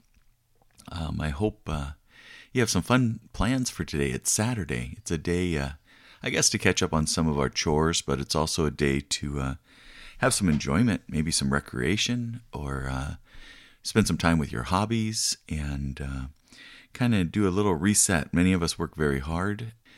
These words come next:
It's a time to really relax. Hopefully you got to sleep in a little bit today and that you didn't have too many demands. Sometimes we put so many demands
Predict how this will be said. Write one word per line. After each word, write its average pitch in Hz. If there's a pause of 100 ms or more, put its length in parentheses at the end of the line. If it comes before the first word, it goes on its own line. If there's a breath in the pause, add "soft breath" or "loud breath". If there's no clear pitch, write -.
(140)
It's -
a -
time 76
to 71
really 78
relax. 73
Hopefully 131
you 80
got 78
to -
sleep -
in 123
a 107
little 67
bit 57
today 64 (640 loud breath)
and 113
that 120
you 104
didn't 123
have 117
too -
many 110
demands. 80
Sometimes 104
we 82
put -
so 98
many 90
demands 80